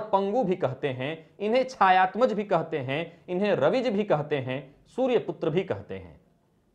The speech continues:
शनिदेव जिस भाव पर दृष्टि डालते हैं उस भाव के प्रभाव से पृथकता ला देते हैं, लेकिन कहा जाता है कि जिस भाव में बैठते हैं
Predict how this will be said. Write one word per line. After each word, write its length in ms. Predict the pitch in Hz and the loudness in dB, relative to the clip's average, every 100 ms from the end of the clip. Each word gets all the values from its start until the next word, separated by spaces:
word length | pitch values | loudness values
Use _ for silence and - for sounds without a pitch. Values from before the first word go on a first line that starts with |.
| _ _ _ - | _ _ _ -8
शनिदेव 600 | 156 151 160 214 233 - - _ _ _ _ - | -4 0 4 4 4 0 -18 _ _ _ _ -6
जिस 240 | 190 294 | -2 0
भाव 340 | 233 160 240 311 | 2 8 10 10
पर 200 | 254 220 | 6 2
दृष्टि 340 | 220 - 247 | 0 -6 2
डालते 380 | 208 180 180 247 | 6 6 4 0
हैं 360 | 160 165 - - _ | 0 -4 -8 -16 _
उस 160 | 269 254 | -2 2
भाव 400 | 180 147 233 294 | 2 8 10 10
के 160 | 285 247 | 6 2
प्रभाव 440 | 220 190 196 247 | 0 4 8 8
से 220 | 247 156 175 - _ _ _ - | 6 0 0 -6 _ _ _ 0
पृथकता 480 | 262 233 - 240 214 | 2 0 0 6 10
ला 140 | 180 | 8
देते 280 | 143 127 123 | 6 0 -4
हैं, 240 | 98 85 - | -8 -14 -8
लेकिन 420 | 113 170 190 170 180 - _ _ 175 | 2 4 4 0 -4 -12 _ _ 4
कहा 220 | 170 254 | 8 8
जाता 340 | 214 180 160 | 8 4 2
है 140 | 151 202 | 2 -2
कि 140 | 208 | -4
जिस 220 | 196 233 226 | -6 -2 -2
भाव 360 | 160 185 277 | 4 6 8
में 180 | 254 190 | 6 2
बैठते 340 | 180 185 - 254 | 0 0 0 0
हैं 340 | 165 175 | 0 -6